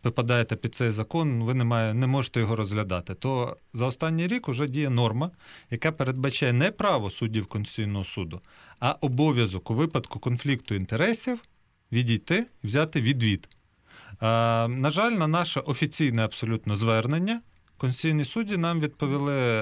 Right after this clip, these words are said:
е, зверненням до прокуратури про відкриття проти нас кримінальної справи за тиск на суддів. Хоча я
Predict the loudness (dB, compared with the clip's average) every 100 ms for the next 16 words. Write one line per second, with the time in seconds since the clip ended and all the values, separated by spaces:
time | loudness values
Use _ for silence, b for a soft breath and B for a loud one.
0 | 0 -2 -2 0 0 0 0 0 0 -2
1 | -4 -4 -2 -2 -2 -2 -2 -2 -4 -4
2 | -6 -4 -4 -4 -6 -4 -4 -4 -4 -2
3 | -2 -2 -4 -2 -2 0 0 0 0 0
4 | -2 -6 -4 -4 -4 -6 -6 -12 B B
5 | B -6 0 2 4 4 2 0 -2 -2
6 | 0 0 0 -2